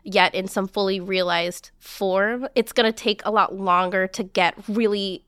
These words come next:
the most intelligent kinds of technology that we, like,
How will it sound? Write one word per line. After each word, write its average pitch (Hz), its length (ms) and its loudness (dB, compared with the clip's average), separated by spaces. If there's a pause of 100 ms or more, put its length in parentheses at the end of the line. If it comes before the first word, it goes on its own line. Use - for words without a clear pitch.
the 208 140 2
most 208 300 0
intelligent 185 600 0
kinds 175 460 0
of 139 260 -4
technology 180 500 -6
that - 140 -10
we, 175 100 -8
like, 135 200 -6